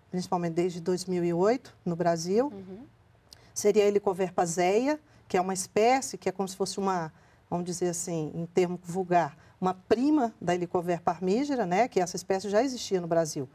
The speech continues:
Speaker 1: que é a lagarta do, da espiga do milho, e que ela poderia tá saindo fora de controle e que estaria causando os prejuízos. A nossa decisão, naquele momento, foi, é, fazer um a-, é, um armadilhamento a partir de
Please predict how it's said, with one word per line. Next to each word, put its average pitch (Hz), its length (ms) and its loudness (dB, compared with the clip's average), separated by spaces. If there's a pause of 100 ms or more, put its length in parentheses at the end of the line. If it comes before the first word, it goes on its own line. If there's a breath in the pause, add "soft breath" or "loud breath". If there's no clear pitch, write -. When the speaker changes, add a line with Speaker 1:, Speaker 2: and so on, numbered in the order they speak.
(300 soft breath)
Speaker 1:
que 190 100 0
é - 20 4
a 185 40 2
lagarta 185 520 2
do, 196 180 -4
da 196 160 -2
espiga 208 360 -2
do 247 120 -2
milho, 190 380 -2 (480 soft breath)
e 170 100 2
que 196 120 0
ela 180 140 4
poderia 185 460 2
tá 185 160 0
saindo 185 460 -2
fora 175 280 0
de 170 120 -10
controle 214 720 2 (440 soft breath)
e 214 280 2
que - 80 -20
estaria 214 320 2
causando 208 320 0
os 196 80 -12
prejuízos. 202 600 -2 (440 soft breath)
A 185 120 4
nossa 285 400 2
decisão, 214 720 0
naquele 180 360 -2
momento, 180 440 -2
foi, 226 400 0 (460)
é, 170 100 -2
fazer 226 400 4
um 254 180 0
a-, 277 260 0 (100)
é, 180 180 0
um 190 120 -2
armadilhamento 233 840 0
a 160 60 -2
partir 185 260 -2
de 185 200 -4